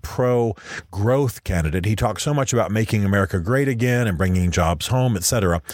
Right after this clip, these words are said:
that business people, particularly on Wall Street, got very excited about a Trump presidency.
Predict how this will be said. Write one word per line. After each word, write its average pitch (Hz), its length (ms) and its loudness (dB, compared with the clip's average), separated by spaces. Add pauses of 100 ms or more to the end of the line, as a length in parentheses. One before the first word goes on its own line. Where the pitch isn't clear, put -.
(320)
that 107 460 -2
business 170 420 0
people, 92 500 0
particularly 147 400 -2
on 104 60 -2
Wall 110 220 0
Street, 78 420 -2 (300)
got 117 220 -2
very 139 340 0
excited 104 480 0
about 95 240 0
a 90 40 0
Trump 95 300 0
presidency. 87 680 0